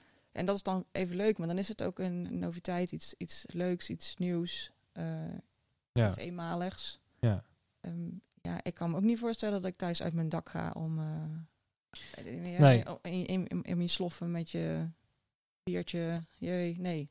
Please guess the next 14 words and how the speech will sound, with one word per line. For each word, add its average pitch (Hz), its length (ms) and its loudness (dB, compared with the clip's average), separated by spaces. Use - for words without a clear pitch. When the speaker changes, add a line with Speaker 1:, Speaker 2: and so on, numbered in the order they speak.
Speaker 2:
Nee, 143 280 10
nou, 127 220 6
op 143 80 12
het - 100 12
Ziggo-kanaal, 127 800 8
eh, 110 320 4
wordt 120 180 8
nu 131 80 12
op 123 120 10
za-, 120 220 8
elke 123 220 8
zaterdagavond 113 760 6
van 107 360 2
We 120 280 8